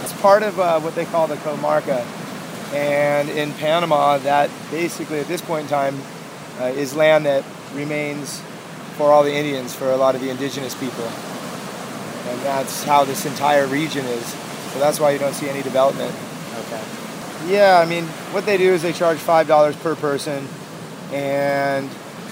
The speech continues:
Speaker 1: you know, a lot of that money in the old days was spent to pave the road.
Speaker 2: Oh,
Speaker 1: Uh,
Speaker 2: okay.
Speaker 1: so that whole cement road that we walked in on, uh, before was just a big muddy path. Uh, so now that that's been finished off, I think most of the money actually probably goes into the community,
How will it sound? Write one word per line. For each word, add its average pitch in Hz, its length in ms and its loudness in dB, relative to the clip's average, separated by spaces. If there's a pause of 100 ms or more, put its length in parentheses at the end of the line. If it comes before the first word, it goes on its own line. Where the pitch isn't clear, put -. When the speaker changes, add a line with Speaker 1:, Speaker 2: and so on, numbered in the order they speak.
(200)
Speaker 1:
you 127 40 -10
know, 139 400 2
a 147 40 0
lot 170 220 8
of 165 40 2
that 170 160 4
money 156 300 4
in 143 100 -4
the 151 60 -2
old 156 240 4
days 151 220 2
was 147 120 -4
spent 156 320 0
to 147 60 -6 (140)
pave 151 260 0
the 147 80 2
road. 135 360 6 (380)
Speaker 2:
Oh, 139 260 2
Speaker 1:
Uh, - 40 -
Speaker 2:
okay. 127 120 -4
Speaker 1:
so 147 220 8
that 160 220 8
whole 165 220 4
cement 156 340 0
road 151 340 4
that 143 140 0
we 143 80 -4
walked 143 320 4
in 160 120 -2
on, 135 320 0 (340)
uh, 131 60 -6
before 151 360 4
was 135 160 0
just 143 180 -4
a 135 40 -8
big 135 240 -4
muddy 135 240 0
path. 131 400 0 (680)
Uh, 120 180 -8
so 135 380 0
now 180 140 4
that 180 100 -2
that's 170 240 0
been 165 160 -6
finished 156 360 -6
off, 151 260 4
I 139 100 4
think 139 200 -6
most 143 200 -2
of 147 60 -8
the 143 60 -6
money 139 220 -2
actually 139 280 -2
probably 139 220 4
goes 135 200 -2
into 139 120 -6
the 123 80 -4
community, 135 500 -2